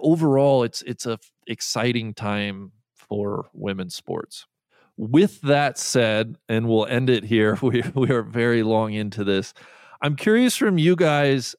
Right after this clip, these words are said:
how did, this was kind of our first year, twenty twenty-three, um, being, I don't know if all in's the right word, but, but just treating the L P G A Tour like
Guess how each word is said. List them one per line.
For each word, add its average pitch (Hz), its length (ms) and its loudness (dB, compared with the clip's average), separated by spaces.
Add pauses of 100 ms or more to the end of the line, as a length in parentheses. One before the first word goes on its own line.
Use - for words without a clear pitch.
(100)
how 208 260 0
did, 247 640 0
this 190 360 0
was 285 140 -4
kind 233 220 -4
of 190 100 -2
our 165 320 2
first 165 500 -4
year, 156 260 0
twenty 160 280 -4
twenty-three, 143 840 0
um, 117 520 -4 (220)
being, 135 640 -2 (200)
I - 440 -20
don't 269 140 -2
know 156 80 4
if 120 100 -2
all 127 300 2
in's 151 240 0
the 165 120 0
right 151 240 2
word, 143 360 2
but, 165 140 -2 (120)
but 226 120 -6
just - 240 -4
treating 151 420 2
the 123 140 2
L 127 120 2
P 131 200 -2
G 127 180 -2
A 113 120 0
Tour 120 420 0
like 110 340 -2